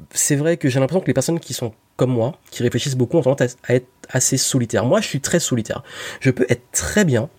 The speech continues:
en étant solitaire. Franchement, pendant le confinement de deux mille vingt,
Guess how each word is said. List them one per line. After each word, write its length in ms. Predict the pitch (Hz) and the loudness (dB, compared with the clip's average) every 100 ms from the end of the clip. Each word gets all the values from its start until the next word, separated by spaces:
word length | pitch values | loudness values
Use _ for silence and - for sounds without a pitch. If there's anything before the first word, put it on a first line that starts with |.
| _ _ _ - _ | _ _ _ -20 _
en 120 | 123 | 0
étant 160 | 113 180 | 2 2
solitaire. 420 | - 117 107 - | 2 0 0 -6
Franchement, 500 | - 185 - 185 190 - _ _ _ _ - | -2 -2 0 0 0 -4 _ _ _ _ -4
pendant 340 | 123 139 151 | 0 2 2
le 100 | 139 | 2
confinement 640 | 131 139 - 135 123 113 - | 0 -2 0 0 2 0 -4
de 100 | 123 | -4
deux 120 | 117 | -2
mille 160 | 117 107 | 0 -2
vingt, 260 | 101 98 | -2 -4